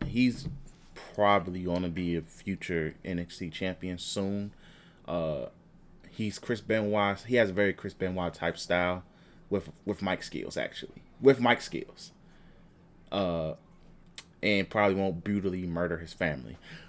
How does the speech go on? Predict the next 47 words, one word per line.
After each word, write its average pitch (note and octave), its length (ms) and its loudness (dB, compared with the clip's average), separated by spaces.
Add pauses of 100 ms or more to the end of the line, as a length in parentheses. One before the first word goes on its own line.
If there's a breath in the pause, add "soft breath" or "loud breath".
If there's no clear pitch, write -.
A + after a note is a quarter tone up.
(120)
But G2 360 0 (320)
I - 40 -2
have D3 120 0
to - 60 -20
throw F2+ 120 -2
that F#2+ 160 0
in C#3+ 120 2
there. A#1+ 200 -6 (440 soft breath)
But A2+ 320 6 (920)
it's D3 140 10
just D3 180 6
something C3+ 260 6
I'm A#2 120 6
interested A#2 300 2
to - 0 -
see - 140 -2
where G#2+ 160 6
this G2+ 160 6
goes G#2 240 6
from G#2+ 120 0
here. G#2 120 4
'Cause F#2+ 140 -4
even, A#2 280 2 (280)
uh, G2+ 100 6
when, G2 300 2 (380)
uh, F2+ 520 2
Ciampa G#2+ 300 0
was F#2+ 140 -4
fighting F#2 420 2
Cameron F#2 380 0
Grimes, F2 580 0 (260)
Thatcher G#2 320 4
was F#2+ 120 -2
outside F#2 460 2
the E2+ 60 -6
ring F2 220 -2
watching E2+ 340 -2
the D#2 60 -2
whole D2+ 200 -4
time. A1+ 260 -6 (400 soft breath)
So - 120 0
clearly C4+ 320 10
it's A#3+ 100 8
not A#3 160 10
over A3+ 180 12
with A2 180 6
yet. G2 240 0